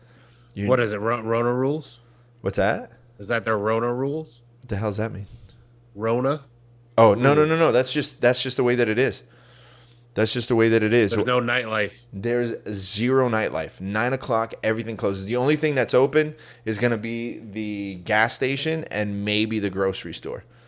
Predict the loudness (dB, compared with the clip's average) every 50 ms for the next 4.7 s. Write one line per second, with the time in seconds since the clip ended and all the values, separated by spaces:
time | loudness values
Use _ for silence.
0 | -20 -20 -20 -20 -12 -6 -2 0 2 2 4 2 2 0 -2 -4 -4 -4 -2 -2
1 | -2 -4 -2 -4 -2 -2 -2 -4 -4 -6 -6 -6 -8 -8 -8 -8 -4 -4 -4 -4
2 | -6 -8 -10 -10 -10 -10 -8 -10 -10 -12 -12 -10 -8 -6 -6 -6 -6 -8 -10 -10
3 | -10 -10 -12 -14 -16 -8 -4 -2 -2 -2 -2 -4 -10 -20 _ _ _ _ _ _
4 | _ _ _ _ _ _ _ _ _ -6 -4 -4 -4 -6